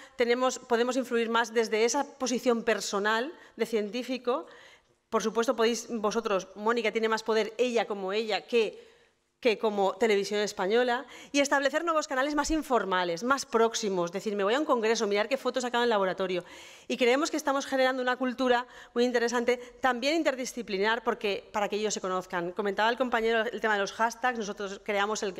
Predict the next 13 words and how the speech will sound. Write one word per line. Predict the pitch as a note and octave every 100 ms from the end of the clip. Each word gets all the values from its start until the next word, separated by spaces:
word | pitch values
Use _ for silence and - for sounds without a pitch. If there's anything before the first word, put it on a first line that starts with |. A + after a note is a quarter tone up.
| -
el | G3
hashtag | A#3 A3+ G#3+ -
Ciencia | A#3+ G#3+ - G3
Uji, | C4 - D4+ - - - - - - -
y |
entonces | B3+ B3 C4
ese | C#4
hashtag | B3+ C4 C4+ B3
está | B3+ A3+
teniendo | A#3 A3+ A#3 A3+
mucho, | B3 B3+ B3+ A#3 -
mucha | A3 A3 A3+ A#3+ C4
incidencia | G#3 A3+ C4 D4 D4 D4